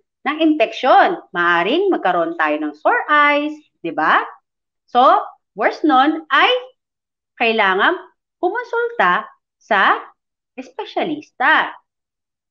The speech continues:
Magbasa sa lugar ng mga sapat na may liwanag.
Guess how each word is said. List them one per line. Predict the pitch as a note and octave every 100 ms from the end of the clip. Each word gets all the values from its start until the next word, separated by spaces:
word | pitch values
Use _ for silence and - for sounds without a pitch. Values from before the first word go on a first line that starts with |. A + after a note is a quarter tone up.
| _ _ _ _ _ F#3
Magbasa | F#3 G3 B3+ D4+
sa | A4+
lugar | A4+ A3+ F#3+ G#3 A#3+ - _ _ -
ng | G3
mga | G3+ G3+ G3
sapat | F#3 - A3+ D#4+ - - _ _ C#4
na | F4
may | B4 A4
liwanag. | E4+ F#3 D#3 B3+ A3+